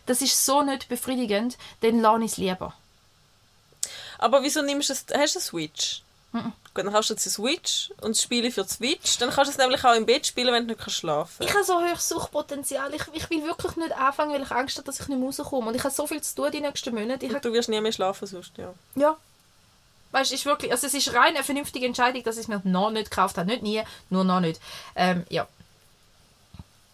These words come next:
Speaker 1: Und dann gibt's noch, einfach, dass ich es noch erwähnt habe, es gibt recht anstrengende Diskussionen um die Autorin herum, weil die ein paar transfeindliche Aussagen gemacht hat.
Speaker 2: Ja, das weiss ich jetzt nicht, aber ich will ansprechen, weil ich zu wenig darüber weiss.
Speaker 1: Ja, ich has einfach nur, ich, ich, ich find's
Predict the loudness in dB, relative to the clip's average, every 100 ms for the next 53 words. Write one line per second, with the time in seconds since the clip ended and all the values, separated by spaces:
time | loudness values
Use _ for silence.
0 | 0 0 2 0 0 2 2 4 0 0
1 | 0 0 2 0 0 -2 -2 -6 -10 -12
2 | -2 -2 -2 -10 -20 _ _ _ _ 4
3 | 4 4 0 -2 -4 -6 -6 -4 -2 0
4 | 0 0 -2 0 0 0 -2 0 0 0
5 | -4 -4 -6 -2 -2 -2 -4 -4 -8 -6
6 | -2 0 -2 -4 -2 -2 -2 -4 -4 -4
7 | -14 -2 0 4 4 4 2 2 2 2
8 | 4 4 4 4 4 4 0 0 -4 -4
9 | -6 -8 -8 -8 -6 -8 -10 -12 0 2
10 | 4 2 4 4 4 0 0 -2 -2 -4
11 | -4 -4 -4 -4 -6 -6 -6 -4 -4 -8